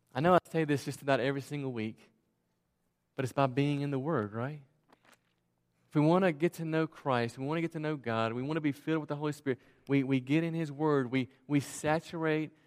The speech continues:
our minds with the truth of God's word, word. It's filled with reminders of His unconditional love for us. It's filled with, with, with who we are in Christ, that we are a new creation.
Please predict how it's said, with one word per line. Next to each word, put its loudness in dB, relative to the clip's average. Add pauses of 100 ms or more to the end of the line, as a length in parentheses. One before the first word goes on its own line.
(160)
our 2
minds -2 (160)
with -4
the -14
truth -6 (140)
of -18
God's -4
word, -8 (300)
word. -6 (1400)
It's -6
filled 4
with -2
reminders 0
of -8
His -6
unconditional -4
love -4
for -10
us. -12
It's -12
filled 2
with, 0 (260)
with, 4 (120)
with 2 (100)
who 6
we 4
are 6 (240)
in 0
Christ, 2
that -2
we 0
are 4
a 2
new 0
creation. -6